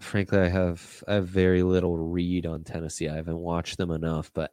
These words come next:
as a bettor, yeah, I, I feel like I've been on the wrong side with them more often than not. So I, I just gotta study up. Um, phenomenal. Thank you, Justin. There you go. There's, uh, lots of picks.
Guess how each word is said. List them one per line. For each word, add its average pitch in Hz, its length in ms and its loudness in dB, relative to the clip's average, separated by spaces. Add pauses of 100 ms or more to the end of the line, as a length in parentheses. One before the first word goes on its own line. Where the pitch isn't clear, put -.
as 87 260 -2
a 95 80 4
bettor, 82 380 0
yeah, 78 540 -2
I, - 100 -10 (160)
I 87 60 -4
feel 90 220 -2
like 80 200 -2
I've 80 160 -2
been 82 140 -2
on 78 140 -4
the 78 100 -6
wrong 76 280 -8
side - 300 -8
with 80 160 -10
them 71 160 -8
more 76 220 -10
often 64 380 -14
than 64 120 -14 (100)
not. - 180 -20
So - 200 -14 (880)
I, 85 300 -4
I - 20 2
just 82 240 -2
gotta 87 180 6
study 95 380 6
up. 95 200 2 (540)
Um, 107 580 6 (1000)
phenomenal. 160 520 8 (160)
Thank 175 220 10
you, 190 80 2
Justin. 175 760 4
There 139 200 10
you 160 140 10
go. 143 400 8
There's, 131 360 6
uh, 131 560 4 (920)
lots 127 420 4
of 165 100 6
picks. - 640 2